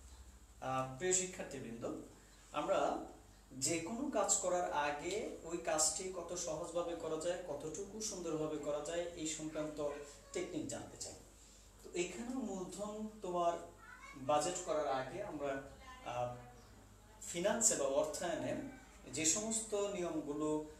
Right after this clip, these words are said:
বা যে সমস্ত পদ্ধতিগুলো অনুসরণ করা হয়, সেই পদ্ধতিগুলোকেই একসাথে আমরা বলে থাকি মূলধন বাজেটিং কৌশল। ঠিক আছে? তো দীর্ঘমেয়াদে বিনিয়োগ সিদ্ধান্ত গ্রহণ প্রক্রিয়াকে আমরা মূলধন বাজেটিং বলি, এবং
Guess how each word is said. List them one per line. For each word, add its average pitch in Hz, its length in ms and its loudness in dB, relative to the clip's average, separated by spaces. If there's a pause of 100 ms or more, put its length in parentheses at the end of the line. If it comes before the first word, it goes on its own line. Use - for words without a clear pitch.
(120)
বা 131 140 0
যে 139 120 0
সমস্ত 185 360 2 (120)
পদ্ধতিগুলো 196 680 -4
অনুসরণ 156 560 0
করা 131 180 0
হয়, 190 140 0
সেই 185 300 0 (100)
পদ্ধতিগুলোকেই 208 1000 -2 (340)
একসাথে 151 560 0
আমরা 127 420 0 (240)
বলে 127 200 -4
থাকি - 220 -8
মূলধন 120 340 -6
বাজেটিং 123 500 -2 (460)
কৌশল। - 400 6 (1120)
ঠিক 190 120 4
আছে? - 380 2 (220)
তো 151 120 -2
দীর্ঘমেয়াদে 214 640 4
বিনিয়োগ 196 260 -2
সিদ্ধান্ত 196 460 0
গ্রহণ 180 400 0
প্রক্রিয়াকে 208 760 4
আমরা 202 200 6
মূলধন 190 300 0
বাজেটিং 185 340 0
বলি, 196 280 -2
এবং 156 380 4